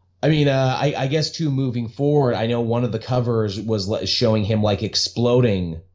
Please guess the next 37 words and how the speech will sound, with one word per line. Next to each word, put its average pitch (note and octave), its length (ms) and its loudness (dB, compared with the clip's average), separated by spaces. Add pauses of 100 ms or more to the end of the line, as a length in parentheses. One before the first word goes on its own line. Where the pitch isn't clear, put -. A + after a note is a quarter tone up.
(160)
right G#2 380 0
there, F#2+ 320 -4
and G#2+ 100 -6
it G#2 220 -8 (220)
kinda C3 340 2
hit C3+ 260 -4
me B2+ 120 0
there. G#2+ 240 0
I A2 100 0
wonder, A#2+ 580 -2 (340)
could C#3 280 0
this D#3 160 0
be D3 160 0
remnants B2+ 640 0
of, A2 100 -2
like, G#2+ 220 0
New A2 180 -2
fifty-two A2+ 500 -4
Superman's G#2 680 -2
solar A2+ 400 2
flare B2 380 4
ability? B2+ 460 2
Did A2 180 -4
he G#2 120 -6
somehow G#2 500 -2
pass G2+ 500 -8
that G2+ 320 -10
to G#2+ 100 -10
him? G#2 240 -8
Is G#2 140 -6
that G2+ 160 -4
a F#2 100 -8
power F#2+ 300 -6
John's F#2 480 -6
gonna A2+ 240 -4
have A2 260 -2
now? A#2 300 -4